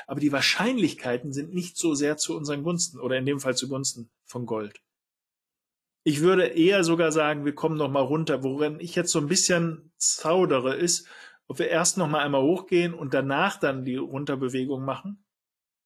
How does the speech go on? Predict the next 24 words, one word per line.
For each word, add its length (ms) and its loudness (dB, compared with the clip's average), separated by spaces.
Ja, 220 -6
oder 280 4
ob 140 -2
wir 60 6
jetzt 200 2
sofort 440 0
dann 120 2
runtergehen. 880 0
Aber 160 -8
die 140 0
Abwärtsseite 640 2
ist 160 2
ja 120 2
auch 180 0
doof. 420 -2
Also 160 -6
diese 340 0
Abwärtsseite 640 0
ist 140 -2
ja 100 -4
auch 120 -2
massiv 460 -2
korrektiv 680 -4
anmutend. 520 -12